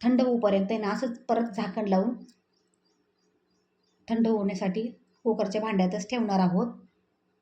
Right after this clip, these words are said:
एक तासाने बरोबर पूर्ण थंड होऊन जातं,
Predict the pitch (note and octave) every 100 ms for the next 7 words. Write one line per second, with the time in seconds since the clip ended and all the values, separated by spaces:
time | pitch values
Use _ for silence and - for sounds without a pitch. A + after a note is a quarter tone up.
0 | _ _ _ _ _ _ _ _ _ _
1 | _ _ _ - A#3 - A3 A#3 G3 G3
2 | A3+ A3+ A#3 C#4 C#4+ C#4+ C4 A#3 A#3 G3+
3 | F#3 F3 G#3+